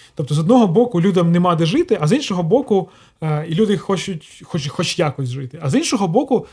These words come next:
держава каже: «Ні-ні-ні, просто вам не можна жити, вам треба жити складно. А складно дорого, і, в принципі, ми не дозволяємо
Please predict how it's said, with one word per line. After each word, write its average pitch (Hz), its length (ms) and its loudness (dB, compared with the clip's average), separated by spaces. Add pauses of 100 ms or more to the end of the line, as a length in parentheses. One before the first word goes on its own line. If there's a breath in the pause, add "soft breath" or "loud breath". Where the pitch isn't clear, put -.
(100)
держава 180 340 0
каже: 202 240 -2
«Ні-ні-ні, 233 440 0
просто 220 380 -2
вам 214 140 0
не 185 80 -2
можна 269 380 -2
жити, 135 280 -4
вам 202 180 -2
треба 226 280 2
жити 214 220 -2
складно. 135 640 -2 (200 soft breath)
А 147 80 0
складно 226 400 0
дорого, 208 540 0 (280 soft breath)
і, 185 100 -2
в 156 40 -4
принципі, 202 640 -2
ми 190 160 0
не 233 80 0
дозволяємо 143 720 -2